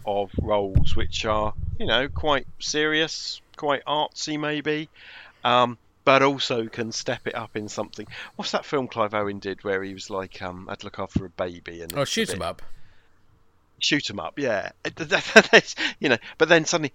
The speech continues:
Speaker 1: he's an action star, shooting guns and punching and crashing stuff, and then he go off and do something like Children of Men, yeah, like some, some dark dystopian, <laughs> um, sci-fi movie, you know. Um, that, that's what Lee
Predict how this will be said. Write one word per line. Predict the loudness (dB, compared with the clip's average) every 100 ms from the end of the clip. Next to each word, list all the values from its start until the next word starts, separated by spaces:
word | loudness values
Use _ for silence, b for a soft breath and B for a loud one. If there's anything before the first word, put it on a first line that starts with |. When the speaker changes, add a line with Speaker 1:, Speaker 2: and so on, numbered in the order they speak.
| -2
Speaker 1:
he's | 0 2
an | 4
action | 2 0 -4 -6
star, | -8 -4 -2 -2 -4
shooting | -4 -4 -2
guns | -2 -2 -8
and | -10
punching | -8 -8 -8 -8
and | -10
crashing | -8 -10 -8
stuff, | -4
and | -2 0
then | 2
he | 6
go | 8 6
off |
and | 4
do | -6
something | -4 -4
like | -4
Children | -4 -6 -6 -8
of | -4
Men, | -4 -4 -10 b b b
yeah, | -4 2 2 0
like | -6 -6
some, | -8 -8 -10 B B B
some | -12 -10 -8
dark | -4 -4 -4
dystopian, | -10 -10 -8 -10 -6 -6 -6 -8 -16
<laughs> | _ _ _ _ _ _ -8
um, | -2 -2 -4 -12 -14 _ -14
sci-fi | -4 -4 -2 -4 -4
movie, | -6 -12 -12 -14
you | -10
know. | -10 -10 -8
Um, | -8 -8 -12 B B B
that, | 0 0
that's | 0 -2
what | -4
Lee | -4 -6